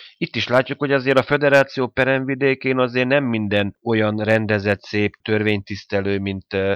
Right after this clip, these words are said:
mint mondjuk pont a, mint a Földön. Hogy azért látszik, azért mindig történnek, ö, olyasmik, amik nem illenek bele ebbe a szép új világba.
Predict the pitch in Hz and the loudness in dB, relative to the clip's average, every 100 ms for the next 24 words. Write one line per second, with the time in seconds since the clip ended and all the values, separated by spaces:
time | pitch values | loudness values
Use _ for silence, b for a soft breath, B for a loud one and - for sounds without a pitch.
0 | - - 98 98 98 98 - 98 95 98 | -6 -10 -6 -4 -4 -4 -2 -2 -2 -2
1 | 113 101 92 98 85 76 78 76 90 98 | -2 -2 -2 -2 -4 -6 -14 -12 -10 -6
2 | 98 101 110 107 - 101 98 101 101 - | -2 2 2 2 -4 -6 -4 -2 -4 -4
3 | 131 135 117 - 107 98 98 92 90 - | -2 0 0 2 2 2 0 -2 -4 -4
4 | 92 78 - 110 104 101 - 113 123 - | -4 -6 -4 -2 0 0 -4 -6 -6 -2
5 | 110 113 107 - - - 123 120 104 101 | 0 0 -4 -10 -14 -2 2 2 2 2
6 | 98 90 98 95 90 90 87 98 90 - | 0 0 -2 0 -2 -4 -6 -6 -8 -6
7 | 87 85 85 85 87 98 | -8 -6 -6 -6 -6 -8